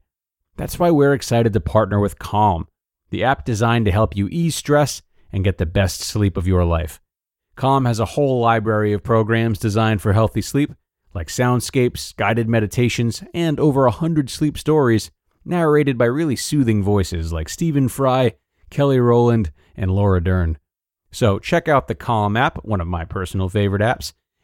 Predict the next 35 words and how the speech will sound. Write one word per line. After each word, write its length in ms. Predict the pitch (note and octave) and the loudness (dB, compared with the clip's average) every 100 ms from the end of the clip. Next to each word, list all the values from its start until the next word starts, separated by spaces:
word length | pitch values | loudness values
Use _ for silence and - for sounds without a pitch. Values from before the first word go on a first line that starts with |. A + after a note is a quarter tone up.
| _ | _
and 180 | G2+ G2+ | 0 0
experience 640 | F#2 - F#3+ F3+ F3+ D3+ | -2 -6 2 4 4 2
a 100 | G#2+ | 0
transformation 920 | G2 - C#3+ C3+ - A2+ G2+ G2 - G2+ | -4 -2 0 0 0 0 2 0 2 2
in 100 | F2+ | 2
the 80 | |
way 160 | F2+ F2+ | 2 0
you 160 | E2 F2 | 0 -4
sleep. 340 | - A2 G2 - _ _ _ _ _ | -4 -4 -6 -10 _ _ _ _ _
Now 260 | C#3+ A#2+ C3+ | -2 0 0
for 180 | - | 2
listeners 400 | B2+ C3+ D3 C3 | 2 2 2 0
of 120 | A#2+ G#2+ | 0 0
the 80 | |
show, 420 | G#2 D#3+ D3 C3+ - _ _ - | -2 2 4 2 0 _ _ -16
Calm 320 | - D3 D3+ | -4 -2 0
is 120 | C#3+ | 0
offering 440 | C3+ C3+ - C3 B2 | 2 0 2 -2 0
a 100 | G#2+ | -2
special 580 | - - E3 - B2+ B2+ | -2 -2 0 0 0 2
limited 380 | D#3+ A2+ F#2+ | 0 2 0
time 260 | F2+ G2+ F#2+ | 0 0 0
promotion 540 | G2+ G2 G2+ - B2+ - _ _ | 0 2 0 0 -2 -4 _ _
of 140 | - F#2 | -8 -8
forty 380 | - B2 C3 B2+ | -2 0 2 0
percent 400 | G#2 - A2+ - | -4 -2 -2 0
off 260 | A2 A#2 | 0 0
a 120 | A2 | -2
Calm 400 | G2 - A#2 A#2 | -4 -4 -2 -2
premium 460 | G#2+ - B2+ A#2+ A#2 | -4 -4 -2 0 -2
subscription 720 | - A2 - B2+ A2 G2 F2+ E2 _ _ _ | -4 -8 -2 -2 -2 -2 -2 -4 _ _ _
at 240 | F2 - | -10 -10
calm 520 | - - B2 B2 A#2+ G#2 | -8 -2 0 0 -2 0
dot 260 | G2 - | -2 -2
com 520 | - - A#2+ F#2 F2+ | -8 -2 0 2 0